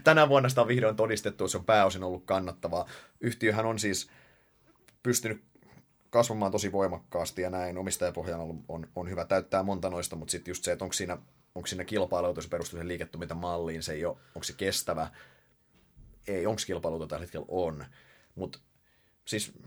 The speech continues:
tavallaan nyt ne on Suomeen saanut, ne on Suomessa todistanut, että ne pystyy kasvamaan Suomen, no, jos otetaan toi S-ryhmä pois, niin Suomen,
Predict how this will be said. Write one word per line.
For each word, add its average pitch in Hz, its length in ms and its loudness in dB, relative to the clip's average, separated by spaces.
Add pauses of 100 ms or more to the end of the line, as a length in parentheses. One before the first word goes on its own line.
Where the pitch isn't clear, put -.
(140)
tavallaan 127 320 8
nyt 139 140 -2
ne 104 60 0
on 85 80 -2
Suomeen 139 300 4
saanut, 113 260 2
ne 113 60 -2
on 113 80 0
Suomessa 123 320 2
todistanut, 107 380 -2
että 98 100 -10
ne - 40 -12
pystyy 92 260 -6
kasvamaan 87 360 -2
Suomen, 78 340 -4 (680)
no, 80 140 -8 (300)
jos 69 180 -10
otetaan 73 380 -10
toi 69 200 -6 (300)
S-ryhmä 80 300 -10
pois, 65 200 -8
niin 82 80 -12
Suomen, 64 240 -10